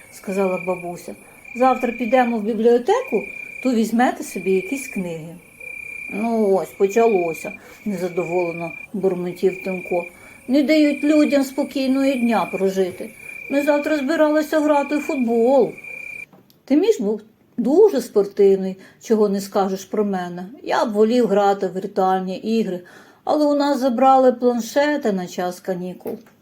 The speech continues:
Бабуся теж пішла з нами в бібліотеку, хоча й не читала, просто вирішила зустрітися з подругою,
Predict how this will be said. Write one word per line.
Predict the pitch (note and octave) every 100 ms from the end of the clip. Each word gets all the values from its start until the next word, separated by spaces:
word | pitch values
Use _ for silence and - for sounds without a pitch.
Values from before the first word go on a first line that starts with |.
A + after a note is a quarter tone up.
| _ _ _ _ _ _ _ _
Бабуся | A#3+ B3 C#4+ A4+ B4+
теж | - B3 G#3
пішла | - G3+ G#3 G3
з | G3+
нами | G3+ G3
в | F#3+
бібліотеку, | G3 G#3+ G#3+ G#3+ G#3 G#3 A#3 - - _
хоча | - B3 B3
й | A#3
не | A#3
читала, | A#3+ D4+ C4 F#3+ F#3
просто | F#3 B4+ B4 - G#3+
вирішила | G3 B3+ A3+ A3 A3+ G#3
зустрітися | G3 A#3 A3 A#3+ F#3+ G3 - G3+
з |
подругою, | - D#4+ F#4+ C#4+ G3+ F#3+ E3+